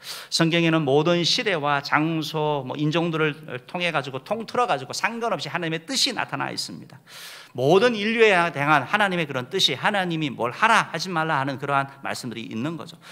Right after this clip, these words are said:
시편 백십구 편 백오 절 말씀은, 어, 이렇게 말합니다. 읽어봅시다. 시작.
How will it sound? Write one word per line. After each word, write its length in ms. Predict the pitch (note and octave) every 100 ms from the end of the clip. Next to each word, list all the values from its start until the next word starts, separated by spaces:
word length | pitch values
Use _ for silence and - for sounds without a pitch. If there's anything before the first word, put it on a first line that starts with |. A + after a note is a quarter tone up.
| -
시편 280 | - F3+ E3
백십구 340 | D3+ D3+ F#3+ F3
편 200 | E3+ D3
백오 180 | D3+
절 220 | D#3+ E3+ E3
말씀은, 760 | B2+ B2+ C3+ E3+ C#3 F3+ D#3
어, 140 | - G#2+
이렇게 280 | C#3 D3 D#3+
말합니다. 440 | B2+ A#2+ A#2+ A#2
읽어봅시다. 420 | D3+ C#3+ - A#2
시작. 640 | - E3 B2+ G2+ D#3+ A3